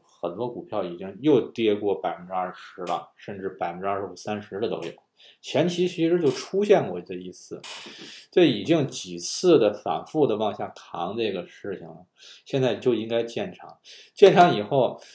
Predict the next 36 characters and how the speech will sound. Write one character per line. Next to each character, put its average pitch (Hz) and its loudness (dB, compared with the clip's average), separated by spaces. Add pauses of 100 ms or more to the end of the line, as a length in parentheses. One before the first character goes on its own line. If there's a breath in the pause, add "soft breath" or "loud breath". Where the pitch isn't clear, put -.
(140 loud breath)
你 170 2
手 175 8
里 135 6
会 147 6
出 160 0
现 135 2
两 110 0
种 117 2
情 90 -12
况， 95 -10
如 139 4
果 147 8
下 170 6
面 123 -2
继 - -2
续 143 4
往 127 2
下 113 0 (520)
跌 147 6
底， 92 -8 (200)
就 143 4
是 127 2
说 139 6
小， 92 -4
小 104 -4
双 131 -2
底 127 -4
起， - -14
或 135 2
者 - 0
甚 123 -4
至 113 -6
于 113 -10
击 143 -8
破 139 0
它， - -14